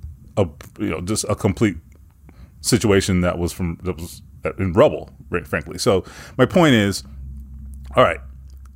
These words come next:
look what he's done so far, where he's really invested the resources, right? Let's see how that's gone. Offense and, offensive line, defensive line, they are tremendous,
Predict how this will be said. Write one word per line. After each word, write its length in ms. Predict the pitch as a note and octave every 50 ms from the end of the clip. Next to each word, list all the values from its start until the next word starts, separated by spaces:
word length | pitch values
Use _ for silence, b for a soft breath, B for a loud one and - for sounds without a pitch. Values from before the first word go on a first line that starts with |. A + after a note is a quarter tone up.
| - -
look 160 | - C#3 C3+
what 100 | E3 F3
he's 100 | D#3+ D#3
done 160 | C#3 D#3 D3
so 160 | - - C#3 B2+
far, 260 | - A#2+ G2 E2+ -
where 180 | - A2 B2 C3
he's 140 | C3+ B2 G#2+
really 280 | A2 C3 C#3+ D3+ D3+ C#3+
invested 420 | C3 C3 C#3+ C3 - - C3+ A#2+
the 80 | A2+ A2
resources, 540 | A2+ A2+ G2+ - F2+ C#2+ C#2 - - D#2+
right? 260 | - G2 G#2 A2 - - - - _ _
Let's 220 | G#2+ G#2 G#2+ -
see 140 | - B2+ A#2+
how 120 | G#2+ A2 G#2
that's 220 | G2+ G2 F2+ -
gone. 300 | - F#2+ E2 D#2 D#2 D#2+ b b b b b b b b b b _ _ -
Offense 460 | A#2 A#2+ A#2 - C3+ B2+ A#2+ - -
and, 160 | C#3 A#2+ A#2 - -
offensive 400 | B2 D3 C#3 D#3 C#3+ - D3 B2+
line, 200 | C3+ C3 B2 A#2
defensive 400 | G2 B2+ A#2+ A#2+ G#2+ F#2 G#2+ F#2
line, 360 | F#2 F2+ E2+ E2 E2+ E2+ E2
they 160 | D#2 G#2+ A2 A#2
are 240 | A2 G#2+ G2 F#2 F#2
tremendous, 880 | - - - G2+ F#2 F#2 F#2+ G2+ G2 F2+ E2+ - - - - - -